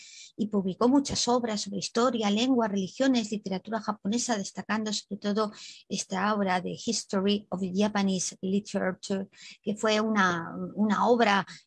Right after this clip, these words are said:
eh, de referencia para el propio Gómez Carrillo.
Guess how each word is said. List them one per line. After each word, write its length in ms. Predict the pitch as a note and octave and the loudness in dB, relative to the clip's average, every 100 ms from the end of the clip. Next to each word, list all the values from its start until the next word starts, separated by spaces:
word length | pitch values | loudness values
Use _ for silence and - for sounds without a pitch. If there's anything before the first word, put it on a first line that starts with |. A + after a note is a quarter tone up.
| - | -6
eh, 200 | G#3 F#3+ | -2 0
de 160 | F#3 G3 | 2 2
referencia 600 | F#3+ - A3+ D4 A#3+ F#3 | 2 2 4 4 4 2
para 420 | F#3+ F3+ F3 E3+ | 2 2 2 0
el 520 | - F#3+ F3+ F3 E3+ D#3 | 2 2 2 0 -4 -2
propio 460 | G#3+ G#3 G3+ F#3+ E3+ | -2 0 0 2 0
Gómez 360 | E3+ F#3+ D#3+ | 0 -2 -2
Carrillo. 540 | - E3+ F3+ E3 D#3+ | -4 -4 -4 -4 -6